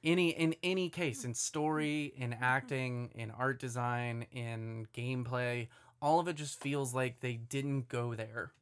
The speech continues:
Speaker 2: Yeah.
Speaker 1: Like, they never went there. They never went for something new or fresh. They just did the baseline of what was required, you know?
Speaker 2: Yeah, it's kinda funny because there have been a lot of mentions of, like, this was trying to be D C Spider-Man, but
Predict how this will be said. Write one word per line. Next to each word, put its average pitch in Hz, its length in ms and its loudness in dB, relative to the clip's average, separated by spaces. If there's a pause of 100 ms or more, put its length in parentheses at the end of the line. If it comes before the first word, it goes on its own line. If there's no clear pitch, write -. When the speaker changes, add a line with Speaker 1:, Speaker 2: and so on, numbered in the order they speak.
(340)
Speaker 2:
Yeah. 226 220 -6
Speaker 1:
Like, 135 120 -2
they 135 100 2
never 156 240 4
went 135 280 0
there. 113 160 -8
They 120 140 -2
never 131 220 0
went 127 220 -2
for 131 100 -8
something 117 360 -4
new 123 220 -2
or 113 100 -4
fresh. - 560 0 (460)
They 127 100 -2
just 120 240 -4
did 123 220 0
the 110 160 -4 (100)
baseline 135 540 2
of 113 80 -2
what 117 160 0
was 117 180 -6
required, 120 580 0 (680)
you 123 80 0
know? 123 260 4
Speaker 2:
Yeah, 262 200 0 (120)
it's - 160 -2
kinda 381 220 4
funny 330 480 -2
because 214 400 -6
there 233 200 2
have 233 140 -4
been 254 140 0
a 262 80 0
lot 247 160 2
of 226 80 0
mentions 202 440 -6
of, 185 120 -8
like, 190 260 -8
this 214 240 -2
was 202 160 -4
trying 196 540 0
to 202 120 -4
be 190 360 -4 (100)
D 190 200 -6
C 190 280 0
Spider-Man, 208 800 -2 (500)
but 233 140 -16